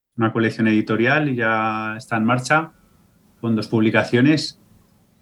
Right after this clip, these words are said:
y una persona que trabaja ahí en su podcast para, para aportar un poco también a, a cambiar las cosas. Entonces, pues, eh, mm, que bueno, que hay que pasar a la, a la acción y, y cada uno, pues, como, como mejor sabemos.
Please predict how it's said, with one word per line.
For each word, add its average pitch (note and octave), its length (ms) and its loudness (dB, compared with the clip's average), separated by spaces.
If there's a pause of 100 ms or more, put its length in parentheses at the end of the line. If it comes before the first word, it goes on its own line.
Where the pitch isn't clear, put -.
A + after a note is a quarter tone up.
(200)
y A2 100 -4
una A2 180 4
persona A#2 360 2
que A#2 80 2
trabaja A2 400 0
ahí A2+ 100 0
en A2 100 0
su G#2+ 260 -4
podcast - 480 -4
para, G#2 440 0 (720)
para G#2+ 140 0
aportar A2 420 2
un G#2 100 0
poco G#2 220 0
también G#2 260 2
a, F#2+ 480 2
a G#2+ 60 -2
cambiar G#2+ 300 0
las G2+ 180 -2
cosas. - 560 -14
Entonces, G2+ 400 -8
pues, - 240 -6
eh, F2+ 320 -4 (280)
mm, G2 720 0 (340)
que A2+ 120 0
bueno, G#2 380 2 (120)
que A2 80 -2
hay G#2+ 60 -2
que B2 120 -2
pasar A#2 320 0
a A2 60 2
la, G#2 500 0
a G#2+ 40 -4
la G#2+ 100 -4
acción C#3 440 -2
y, G2 540 -4 (400)
y A#2+ 80 -2
cada A2 220 2
uno, B2+ 240 2
pues, C3 140 0
como, G#2 420 -2
como G2+ 220 0
mejor G2+ 220 -2
sabemos. F2+ 600 -2